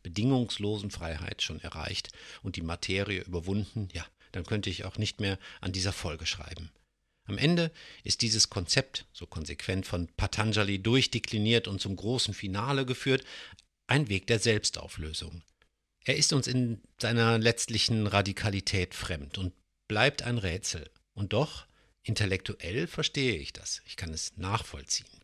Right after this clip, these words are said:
die Denkschritte mitgehen und ich bewundere auch die Schönheit der Radikalität des Sutra. Aber das sind nur Chittavritti, Bewegungen des Geistes.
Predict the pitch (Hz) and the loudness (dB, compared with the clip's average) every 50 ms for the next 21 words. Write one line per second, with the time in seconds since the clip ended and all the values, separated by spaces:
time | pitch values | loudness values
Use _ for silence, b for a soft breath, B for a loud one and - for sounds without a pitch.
0 | _ - 92 90 107 113 113 - - - 117 107 - 113 101 95 110 - - - | _ -8 2 4 6 6 8 6 6 4 4 2 2 0 2 2 0 0 0 0
1 | - 135 139 147 147 151 B B B B - 107 107 - 110 - - - 110 98 | 0 0 2 0 0 -4 B B B B -6 -4 -4 -2 -4 -4 -4 -4 -2 0
2 | 123 147 156 151 139 131 - 123 - - - 123 117 117 113 117 - - _ _ | 2 2 2 2 2 2 0 0 -2 0 2 2 2 2 2 -2 -6 -12 _ _
3 | - - - - 139 147 160 160 156 143 147 139 127 - 123 117 113 113 107 110 | -4 -2 0 2 2 2 2 2 0 0 -2 -2 0 0 0 2 4 4 2 2
4 | 104 - - 110 98 98 95 - - - 73 - - - - - - - - - | 0 -2 -2 -2 -2 -2 -4 -4 -4 -4 -6 -6 -8 -10 -10 -10 -10 -12 -12 -12
5 | - - - - B B B B B B B B B B - - 92 107 92 104 | -12 -12 -14 -16 B B B B B B B B B B -6 -2 0 0 2 0
6 | 104 - - 117 113 104 - - 104 98 98 101 101 - - - - 120 - 107 | 0 0 0 0 -2 -2 -2 -2 -2 0 0 0 -2 -2 -2 -2 -2 0 -2 -4
7 | 101 - 101 92 - - - - - - _ - 98 80 90 90 85 95 90 80 | -6 -4 -6 -8 -8 -10 -14 -16 -18 -20 _ -10 -8 -6 -6 -6 -4 -4 -4 -4
8 | 82 82 80 82 - - 85 73 80 - - - 87 - - - - | -4 -4 -2 -2 -2 -2 -4 -4 -4 -4 -6 -6 -10 -12 -12 -12 -14